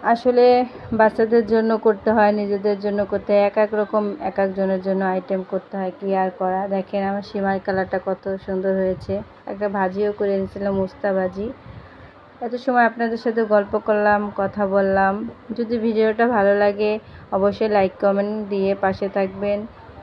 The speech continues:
এবং স-, আমরা Facebook-এ হিংসা নয়, ভালোবাসা দিয়ে সবার সাথে সবাই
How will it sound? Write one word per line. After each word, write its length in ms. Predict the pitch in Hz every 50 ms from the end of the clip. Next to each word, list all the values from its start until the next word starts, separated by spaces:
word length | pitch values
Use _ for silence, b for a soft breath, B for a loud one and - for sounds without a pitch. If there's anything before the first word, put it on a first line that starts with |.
| - - -
এবং 400 | 220 202 196 208 208 214 214 220 214 - - - -
স-, 40 | 226 -
আমরা 360 | - 214 202 208 202 214 214 208
Facebook-এ 560 | - 220 214 196 196 208 208 202 220 214 214 220
হিংসা 420 | 214 214 208 208 202 - 214 202
নয়, 200 | 196 196 202 208
ভালোবাসা 600 | 208 214 208 190 196 196 196 202 196 - 208 196
দিয়ে 220 | 190 202 202 202
সবার 320 | 202 - 214 196 196 196 190
সাথে 240 | - 196 190 - 196
সবাই 420 | 196 - 190 185 196 190 190 196